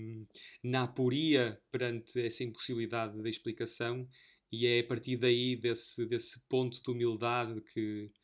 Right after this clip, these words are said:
que, que largamos essa tendência de alguma forma gnóstica e,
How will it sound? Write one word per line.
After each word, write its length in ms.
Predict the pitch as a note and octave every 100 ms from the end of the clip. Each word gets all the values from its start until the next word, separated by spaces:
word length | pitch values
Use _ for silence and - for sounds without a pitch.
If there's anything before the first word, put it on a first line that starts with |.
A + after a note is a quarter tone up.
| _ _ _ _
que, 480 | - A#2+ A2 G#2+ G#2+ G#2+ G#2+ G#2+ G#2+ G#2+ A2 A#2 _
que 160 | -
largamos 640 | C3 B2 B2+ C3 B2+ A#2 G#2
essa 280 | A2+ - A2+
tendência 800 | - A#2+ A2+ A#2+ A#2+ A2+ - G#2+
de 60 |
alguma 240 | A2 G#2+ A2
forma 340 | - A2 A2
gnóstica 640 | G#2 A2+ A2+ - A2 A2+ - _ _ _ _ _ _ _ - -
e, 520 | A2+ A2 A2 A2